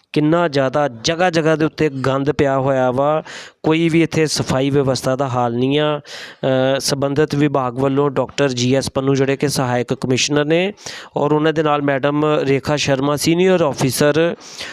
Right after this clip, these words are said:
ਫੂਡ ਸੇਫਟੀ ਵਿਭਾਗ ਵੱਲੋਂ ਅੱਜ ਇਸ ਹੋਟਲ ਦੇ ਸੈਂਪਲ ਜਿਹੜੇ ਆ ਉਹ ਭਰੇ ਗਏ ਆ। ਔਰ ਇਹ ਸੈਂਪਲ ਭਰਨ ਦੇ ਨਾਲ, ਅ, ਲਗਾਤਾਰ ਤੁਹਾਨੂੰ ਤਸਵੀਰਾਂ ਜਿਹੜੀਆਂ ਵਾ ਐਕਸਕਲੂਸਿਵ ਤਸਵੀਰਾਂ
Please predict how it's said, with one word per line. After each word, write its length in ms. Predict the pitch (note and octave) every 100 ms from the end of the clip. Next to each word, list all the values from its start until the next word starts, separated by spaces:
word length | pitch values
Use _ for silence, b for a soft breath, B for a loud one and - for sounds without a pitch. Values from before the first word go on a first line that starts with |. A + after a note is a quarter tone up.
| B
ਫੂਡ 240 | - E3 E3+
ਸੇਫਟੀ 420 | - E3+ - E3+
ਵਿਭਾਗ 400 | D#3+ D3+ C#3+ A#2+
ਵੱਲੋਂ 420 | C3 B2+ C#3+ C3+
ਅੱਜ 180 | A#2 C3+ D#3 E3 B B B
ਇਸ 280 | D3 C#3+ -
ਹੋਟਲ 460 | D#3 C#3+ C3+ B2+ B2
ਦੇ 160 | C#3+
ਸੈਂਪਲ 540 | C3+ - B2 B2 D3 C#3
ਜਿਹੜੇ 320 | B2+ C3 C3
ਆ 60 | C3
ਉਹ 100 | C3
ਭਰੇ 300 | C3+ A#2 A2
ਗਏ 260 | B2+ C3
ਆ। 180 | C#3+ D#3+ B B B B -
ਔਰ 500 | C3 C3+ C#3 C#3+ C#3+
ਇਹ 180 | D#3 C#3+
ਸੈਂਪਲ 420 | B2+ C3 B2 D3
ਭਰਨ 280 | C#3 C3 B2+
ਦੇ 100 | C3
ਨਾਲ, 540 | C3 B2 B2+ C#3+ D3+ D#3 B B -
ਅ, 20 |
ਲਗਾਤਾਰ 600 | C3+ B2+ D3 F3 F3 E3
ਤੁਹਾਨੂੰ 280 | D#3 D#3+ C#3+
ਤਸਵੀਰਾਂ 500 | C3+ B2 B2+ B2 B2+
ਜਿਹੜੀਆਂ 380 | B2 B2 B2+ C3
ਵਾ 140 | C3
ਐਕਸਕਲੂਸਿਵ 600 | C3 - - F3 E3+ G#3
ਤਸਵੀਰਾਂ 720 | E3+ D#3+ D3+ C3+ C#3 C#3+ D3